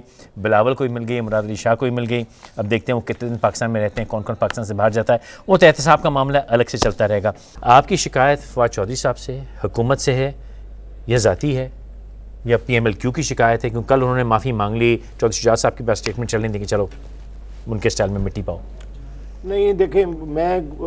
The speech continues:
Speaker 2: बिला वजह नहीं कहता, ये तीसरी दफ़ा है, इन्होंने तीसरी दफ़ा ऐसा किया। और ये, ये वो शख्स हैं जो चौधरी साहब से मुलाकात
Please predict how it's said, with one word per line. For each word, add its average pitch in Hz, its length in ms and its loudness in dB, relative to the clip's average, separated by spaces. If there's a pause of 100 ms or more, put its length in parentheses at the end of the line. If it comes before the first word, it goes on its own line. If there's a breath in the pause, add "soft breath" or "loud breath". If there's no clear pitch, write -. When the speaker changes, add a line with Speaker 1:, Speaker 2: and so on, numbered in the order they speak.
(160)
Speaker 2:
बिला 170 180 4
वजह 170 260 2
नहीं 196 120 2
कहता, 151 320 -2
ये 175 300 6
तीसरी 196 440 -6
दफ़ा 123 240 -2
है, 113 220 -8
इन्होंने 147 260 -4
तीसरी 170 380 -6
दफ़ा 143 220 4
ऐसा 139 200 2
किया। 131 280 2
और 170 140 8
ये, 170 140 10 (500)
ये 147 140 4
वो 170 240 8
शख्स - 340 -2
हैं 131 220 -2 (800 soft breath)
जो 196 180 12
चौधरी 185 400 6
साहब 180 280 8
से 202 200 2
मुलाकात 160 800 2